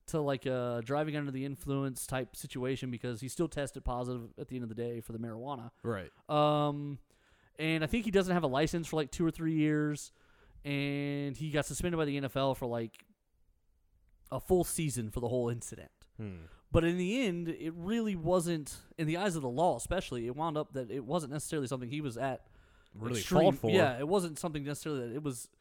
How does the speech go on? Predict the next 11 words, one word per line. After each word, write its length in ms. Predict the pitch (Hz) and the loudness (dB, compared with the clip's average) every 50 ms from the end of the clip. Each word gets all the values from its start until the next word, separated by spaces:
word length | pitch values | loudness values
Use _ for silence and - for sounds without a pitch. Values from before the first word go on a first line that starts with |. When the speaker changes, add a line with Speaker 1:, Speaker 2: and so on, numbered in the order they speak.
| _ _ _ - - _ _ _ _ _ _ _ _ _ _ _ _ _ _ | _ _ _ -20 -20 _ _ _ _ _ _ _ _ _ _ _ _ _ _
Speaker 1:
nobody 320 | 196 185 220 262 262 254 247 | 0 4 6 8 8 8 6
was 140 | 226 214 - | 4 2 2
happy 260 | 214 202 190 - 196 | 4 4 4 4 4
that 180 | 180 165 151 - | 2 2 2 2
their, 180 | - 151 143 143 | 0 0 2 0
uh, 140 | 139 131 127 | 0 -2 -2
that 180 | 131 139 131 - | -2 -2 -2 -2
their 180 | 139 131 117 | -4 -4 0
athlete 400 | 110 147 156 156 - - 156 143 | 2 2 2 2 2 -2 -2 -2
was 140 | 123 131 117 | -2 0 2
out 320 | 139 139 143 143 - - | 2 4 2 2 0 -4